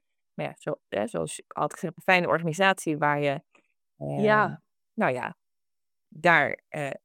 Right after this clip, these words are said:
Speaker 1: heel prettig, eh, hebt ervaren. Maar toch, je, je zei al een beetje grappig, hè, als grapje van, "Ik kan er een boek over schrijven."
Speaker 2: Ja.
Speaker 1: Maar, maar kun je ons een klein beetje meenemen in, in,
Speaker 2: Ja.
Speaker 1: in die innerlijke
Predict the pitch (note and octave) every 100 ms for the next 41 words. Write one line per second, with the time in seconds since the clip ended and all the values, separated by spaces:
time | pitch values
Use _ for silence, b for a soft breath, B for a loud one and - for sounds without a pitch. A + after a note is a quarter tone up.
0 | _ F3 E3+ - F3+ F3 D#3 C#3+ C#3 C#3+
1 | F3+ - D3 - G#3 F#3+ C#3+ C3 - -
2 | D3 D#3 D3 - G3+ F#4 - F3+ - F3
3 | D#3+ E3+ D#3 D3 D3+ - - D#3+ - -
4 | _ D#3+ A3 F3+ - E3 D#3+ E3+ E3 E3
5 | - E3+ D#3+ D3 C#4+ - E3+ E3 - F3
6 | A3 - D4+ b b b b _ _ C#4+
7 | C#4+ G#3+ G#3 A#3 - - A#3+ B3+ C4 A3+
8 | C4+ B3+ A#3+ A#3 A3 A3+ A#3 A3 G#3+ G3+
9 | G#3 G3+ G#3+ G#3 A#3+ G#3+ D#3+ B2+ C#3+ C#3+
10 | C#3 C3 B2+ B2+